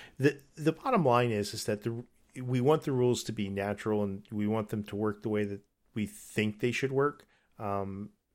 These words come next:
it, I think this is closer to what regular, what, what,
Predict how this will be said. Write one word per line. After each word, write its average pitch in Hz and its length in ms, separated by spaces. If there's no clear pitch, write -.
it, 127 100
I - 80
think 135 380
this 127 160
is 123 140
closer 120 520
to 117 460
what 113 240
regular, 110 840
what, 107 300
what, 104 260